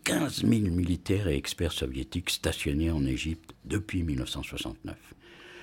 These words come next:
Une décision applaudie par la population qui ne sympathisait guère avec ces étrangers. Mais malgré les apparences, Sadat ne rompt pas avec Moscou, bien au contraire. Après avoir montré sa fermeté,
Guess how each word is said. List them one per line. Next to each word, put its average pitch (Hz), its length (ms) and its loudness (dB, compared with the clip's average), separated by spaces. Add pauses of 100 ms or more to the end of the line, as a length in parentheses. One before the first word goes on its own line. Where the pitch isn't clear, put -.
(140)
Une - 140 4
décision 80 500 8
applaudie 71 560 4
par 53 180 -6
la 58 80 -4
population 64 640 4
qui - 180 2
ne 73 100 6 (340)
sympathisait 73 720 2
guère 65 320 2
avec 53 240 -6
ces 62 220 -6
étrangers. 62 480 -6 (540)
Mais 117 280 2 (420)
malgré 123 360 4
les 87 180 4
apparences, - 720 -4 (340)
Sadat 101 400 4 (220)
ne 85 140 4
rompt 76 280 2
pas - 240 0 (320)
avec - 280 -6
Moscou, - 320 -4
bien 185 200 4
au 139 60 4
contraire. 110 500 -2 (720)
Après - 260 2
avoir 101 240 4
montré 65 380 4
sa - 240 0
fermeté, - 800 -2